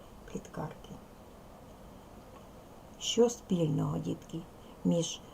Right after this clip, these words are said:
нашим оповіданням, як дзвенять сніжинки, і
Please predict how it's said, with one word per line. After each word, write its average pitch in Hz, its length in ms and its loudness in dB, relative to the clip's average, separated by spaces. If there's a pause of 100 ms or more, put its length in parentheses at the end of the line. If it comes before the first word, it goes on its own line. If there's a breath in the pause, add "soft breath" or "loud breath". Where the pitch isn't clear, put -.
(180 loud breath)
нашим 180 600 4
оповіданням, 185 1120 6
як 165 180 4
дзвенять 82 500 2
сніжинки, - 760 -4 (760 loud breath)
і 185 460 8